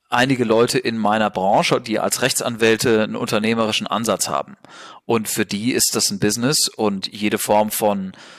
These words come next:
vernünftigem Business, wo bisher keins war, das unterstützen die. Und die haben dann sozusagen diesen Angstgedanken nicht mit dabei. Aber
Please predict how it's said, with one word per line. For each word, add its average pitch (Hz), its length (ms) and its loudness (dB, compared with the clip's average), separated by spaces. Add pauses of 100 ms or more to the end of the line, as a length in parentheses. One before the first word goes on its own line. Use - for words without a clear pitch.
vernünftigem 113 500 -2
Business, 113 540 0
wo 107 160 0
bisher 104 300 0
keins 98 340 -2
war, 104 380 2
das 110 160 -2
unterstützen 123 500 -2
die. 95 240 -6
Und 95 240 -10
die 101 140 -4
haben 113 100 -2
dann 104 200 0
sozusagen 110 300 -2
diesen 110 200 -6
Angstgedanken - 960 -2
nicht 101 180 -4
mit 104 120 -2
dabei. 90 420 -2
Aber 135 420 2